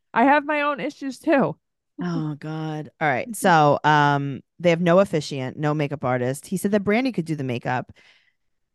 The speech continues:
Speaker 1: And then she's like, "No, it's my wedding."
Speaker 2: And then his mom says,
Speaker 1: His mom, what does his mom say?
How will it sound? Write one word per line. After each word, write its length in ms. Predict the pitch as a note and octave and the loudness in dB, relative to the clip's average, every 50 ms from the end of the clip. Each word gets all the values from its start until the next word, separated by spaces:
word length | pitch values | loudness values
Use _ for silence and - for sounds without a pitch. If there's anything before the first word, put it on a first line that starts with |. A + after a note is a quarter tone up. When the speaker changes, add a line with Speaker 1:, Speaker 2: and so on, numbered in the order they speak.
| _ _ _ _ _ _ _ _ _ _ | _ _ _ _ _ _ _ _ _ _
Speaker 1:
And 100 | B3 C4 | -10 -8
then 100 | C#4+ C#4+ | -8 -8
she's 180 | - F4 F4+ - | -6 -6 -4 -2
like, 140 | G4+ - - _ B4 | -2 -2 -2 _ -2
"No, 60 | C5+ A4 | -2 -2
it's 140 | D4 - - | -2 -2 -2
my 100 | D4 C#4+ | -2 -2
wedding." 680 | C#4 B3 D#4 G4 C5+ D5+ G4+ F#3 C#3+ A2+ - D#3 C#3+ E3+ - _ _ | -2 -2 -2 0 0 2 2 0 0 -2 -6 -12 -16 -18 -20 _ _
Speaker 2:
And 200 | B3 A#3+ G#3+ G3+ | -4 -2 -2 -2
then 120 | G#3+ A3 A#3+ | 0 0 2
his 260 | C4 C#4+ C#4 C4 - | 2 2 2 0 0
mom 320 | G#3 G3+ G#3 G3 G3+ G#3 | 0 0 2 2 0 -2
says, 720 | A3+ - - E3 E3 E3 F3 G#3+ A3+ B3 - - - - _ _ _ _ _ _ _ _ _ _ _ _ _ _ _ _ _ _ _ _ _ _ _ _ _ _ _ _ _ _ _ _ _ _ | -6 -8 -8 -8 -6 -4 -4 -4 -4 -4 -8 -16 -20 -20 _ _ _ _ _ _ _ _ _ _ _ _ _ _ _ _ _ _ _ _ _ _ _ _ _ _ _ _ _ _ _ _ _ _
Speaker 1:
His 140 | - E3+ D3+ | -12 -8 -6
mom, 180 | G3 D#3 A2 E3 | -6 -6 -4 -4
what 100 | F3 F3 | -4 -2
does 120 | F#3 D#3 | -2 -4
his 120 | F#3+ F3 E3+ | -4 -4 -4
mom 220 | F#3 G3 G3+ F#3+ | -2 -2 -4 -4
say? 340 | - - G2+ E2+ - - | -6 -6 -8 -8 -8 -12